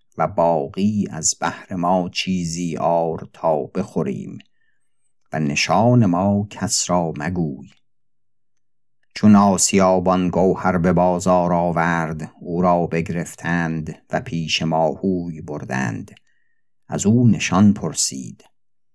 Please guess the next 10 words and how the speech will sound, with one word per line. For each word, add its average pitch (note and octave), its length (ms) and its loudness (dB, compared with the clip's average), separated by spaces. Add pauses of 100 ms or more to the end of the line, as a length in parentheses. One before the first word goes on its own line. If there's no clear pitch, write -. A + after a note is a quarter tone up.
(340)
نشان F#2+ 400 4
بداد. D#2 640 0 (680)
ماهوی F#2 760 2
کسان F2 500 -2
بفرستاد E2 1000 -2 (520)
تا D#2 400 0
سر - 360 2
او F2 340 2
را E2 340 2
برداشتند E2 1400 -2